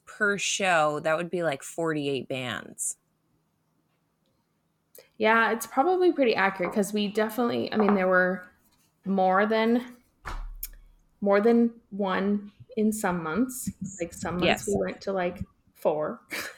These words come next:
Speaker 2: <laughs>
Speaker 1: Yeah.
Speaker 2: <laughs> Um, but yeah,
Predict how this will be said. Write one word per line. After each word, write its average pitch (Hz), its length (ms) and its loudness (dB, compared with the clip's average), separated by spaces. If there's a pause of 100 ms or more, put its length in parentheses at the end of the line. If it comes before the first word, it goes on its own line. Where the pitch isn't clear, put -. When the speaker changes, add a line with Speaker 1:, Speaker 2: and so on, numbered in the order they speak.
(280)
Speaker 2:
<laughs> - 500 0
Speaker 1:
Yeah. 208 260 12 (300)
Speaker 2:
<laughs> - 720 6 (840)
Um, 196 640 2 (1300)
but 190 160 4
yeah, - 200 -2